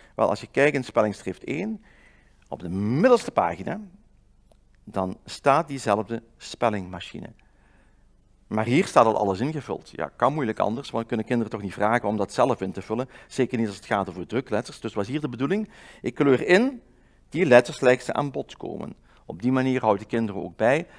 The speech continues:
welke letters ze al moeten kennen. Zo gaat die spellingmachine langzaam gevuld worden doorheen uw schooljaar. Dan ga ik naar het spellingsschrift zelf. En ook hier weer hetzelfde lijkt daar net, hè, of lijkt daar straks.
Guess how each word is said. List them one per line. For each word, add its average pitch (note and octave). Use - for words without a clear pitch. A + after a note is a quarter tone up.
welke A#2+
letters G#2
ze -
al F2+
moeten F2
kennen. C#2
Zo C3+
gaat G#2
die F#2+
spellingmachine F#2
langzaam G#2+
gevuld A#2
worden G2
doorheen G#2
uw F#2
schooljaar. -
Dan F3
ga G3
ik E3+
naar D#3
het -
spellingsschrift E3+
zelf. -
En C#3
ook C3
hier G3+
weer C3
hetzelfde D#3
lijkt D#3
daar G#2
net, A2
hè, D3
of -
lijkt G#2+
daar G#2
straks. -